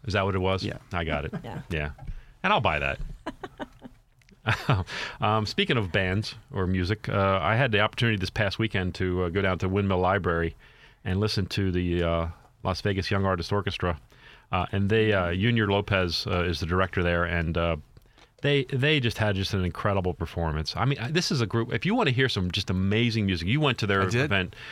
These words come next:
Speaker 2: And I
Speaker 1: Uh,
Speaker 2: missed this last one, but I will be going again.
Speaker 1: Yeah.
Speaker 2: It is truly amazing.
Speaker 1: It really is. They, they did Rhapsody in Blue at the end of this.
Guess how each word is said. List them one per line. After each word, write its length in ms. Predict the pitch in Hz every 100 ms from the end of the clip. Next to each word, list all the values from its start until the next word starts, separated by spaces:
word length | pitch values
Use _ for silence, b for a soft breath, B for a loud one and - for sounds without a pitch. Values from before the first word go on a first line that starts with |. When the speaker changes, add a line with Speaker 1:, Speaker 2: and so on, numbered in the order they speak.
| B
Speaker 2:
And 100 | 113
I 60 | 110
Speaker 1:
Uh, 40 |
Speaker 2:
missed 220 | 120 127
this 160 | 131 113
last 240 | 123 120
one, 140 | 104 95
but 80 | 101
I 80 |
will 160 | 101 113
be 100 | 110
going 300 | 110 107 101
again. 240 | 101 107
Speaker 1:
Yeah. 60 | 98
Speaker 2:
It 60 | 123
is 140 | 123
truly 400 | - - 131 123
amazing. 440 | 110 104 98 95 87
Speaker 1:
It 160 | 110
really 280 | 127 120 104
is. 120 | 92
They, 160 | - 131
they 320 | 113 107 151
did 480 | 139 123 127 117 101
Rhapsody 480 | 113 127 - 135 127
in 100 | 120
Blue 360 | 101 92 87 90
at 120 | 104
the 120 | 101
end 160 | 101 107
of 60 |
this. 380 | 95 90 - -